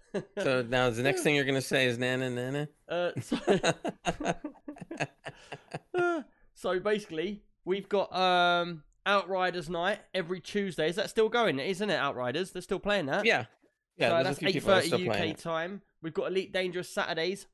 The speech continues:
Speaker 2: three P M. Um,
Speaker 1: Mm-hmm.
Speaker 2: and it's not now with Nick, so delete that bit.
Speaker 1: <laughs>
Speaker 2: Uh, we've got a Valheim server running twenty-four hours, a community server.
Speaker 1: Yep.
Speaker 2: Everybody's welcome to come on there. You just go in the room and, and the details are there. Uh, we got our
Speaker 1: Mm-hmm.
Speaker 2: benchmark scoring board, which I, I know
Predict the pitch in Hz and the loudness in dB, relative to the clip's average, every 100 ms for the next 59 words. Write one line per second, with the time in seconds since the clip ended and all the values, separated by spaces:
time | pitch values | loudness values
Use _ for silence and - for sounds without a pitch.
0 | - 196 180 - 175 165 175 202 - _ | -6 -2 -2 -2 -2 0 -2 -6 -10 _
1 | _ _ 156 160 156 160 147 - _ - | _ _ -6 -2 -2 -2 -2 -4 _ -6
2 | 156 147 190 196 151 147 143 135 151 - | -6 0 0 0 0 -2 -2 -4 -8 -8
3 | - 151 135 165 170 170 123 190 160 196 | -8 -8 -2 0 2 2 2 0 0 -2
4 | - 180 - - 156 151 175 - 160 156 | 0 -2 -2 -4 -2 -2 -2 -2 -4 0
5 | 208 190 190 175 - 185 175 185 180 175 | 2 2 2 -2 0 0 2 0 0 -2
6 | - 196 180 170 175 165 156 156 170 185 | -4 -4 -2 -4 -2 -2 0 0 0 -4
7 | - - 175 160 143 165 156 160 175 165 | -8 -6 -6 -6 -4 -2 0 2 2 0
8 | 160 151 135 147 139 139 - 139 135 135 | 0 0 -2 -4 -4 -8 -10 -8 -6 -4
9 | 139 131 - 135 127 131 131 123 120 - | -6 -8 -8 -6 -6 -8 -8 -8 -10 -12
10 | 120 117 127 104 117 123 127 139 - _ | -12 -8 -8 -6 -8 -4 -2 -4 -6 _
11 | _ _ - 139 139 147 135 127 185 156 | _ _ -6 -4 -2 -4 -4 0 -2 -2
12 | 175 160 120 - 170 156 151 165 165 147 | 0 0 0 -2 0 2 0 -2 -2 -4
13 | - 151 143 165 | -6 -4 -2 -2